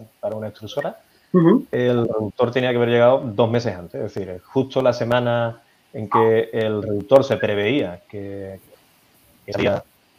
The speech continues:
Speaker 1: de Italia hacia España, pues el gobierno italiano, eh, cierra a cal y canto, ¿no? Hemos tardado mes y medio en
Speaker 2: Ya.
Speaker 1: retraso, ¿no? Eh, ante esta circunstancia que es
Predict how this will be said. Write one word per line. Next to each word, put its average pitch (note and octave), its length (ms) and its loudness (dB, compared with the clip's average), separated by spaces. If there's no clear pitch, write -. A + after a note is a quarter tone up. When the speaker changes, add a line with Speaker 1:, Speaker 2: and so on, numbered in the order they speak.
Speaker 1:
de G2 160 -2
Italia A#2 400 8
hacia A#2 140 2
España, C#3+ 400 0
pues F#2+ 380 -10
el - 80 -20
gobierno A2 320 2
italiano, A#2+ 520 4
eh, F#2 580 -10
cierra B2 380 6
a A2 40 6
cal A#2+ 160 8
y A2 80 0
canto, G2+ 320 -8
¿no? E3 100 -14
Hemos A2+ 140 -8
tardado A2+ 360 2
mes B2 160 -2
y A2 80 -2
medio A2 360 -4
en G2+ 280 -14
Speaker 2:
Ya. A#2+ 200 4
Speaker 1:
retraso, - 360 -8
¿no? - 360 -20
Eh, G#2 220 -14
ante F#2+ 200 -8
esta B2 180 2
circunstancia A#2+ 720 -2
que G2+ 300 -8
es G#2 80 -10